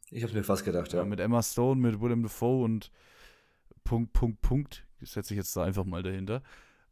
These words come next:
Speaker 2: Ähm, von Yorgos Lanthimos, bekannt aus, äh, von The Favourite und, äh, The Lobster, unter anderem. Äh, da bin ich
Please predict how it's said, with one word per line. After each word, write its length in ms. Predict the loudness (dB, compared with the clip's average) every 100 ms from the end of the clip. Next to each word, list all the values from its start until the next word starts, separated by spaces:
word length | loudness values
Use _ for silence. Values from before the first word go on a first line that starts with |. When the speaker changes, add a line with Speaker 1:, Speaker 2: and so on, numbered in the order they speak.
| -6
Speaker 2:
Ähm, 360 | -2 -2 -4 -8 -20 _ _ _ _ _ _ _ -16 -4
von 240 | 4 6
Yorgos 520 | 6 4 2 -2 0 -2
Lanthimos, 720 | -4 -2 -2 -2 -6 -10 -12 -12
bekannt 520 | -6 -4 -4 -6 -6
aus, 480 | -4 -4 -8 -10 -4
äh, 160 | -4
von 300 | -2 -4 -2 -4
The 160 | -6
Favourite 640 | -4 -4 -4 -4 -4 -6 -12 -10
und, 420 | -6 -4 -6 -6
äh, 380 | -6 -4 -6 -6
The 80 | -6
Lobster, 560 | -6 -6 -8 -6 -6 -6 _ _ _ _ _ _ _
unter 300 | -12 -8 -8
anderem. 460 | -6 -6 -8 -10 -14 _ -20 -20 -20 -16
Äh, 240 | -16 -16 -18 _ _ _ _ _ _ _ _ _ _ _
da 160 | -16 -16 -14 -10
bin 160 | -8 -8
ich 280 | -12 -18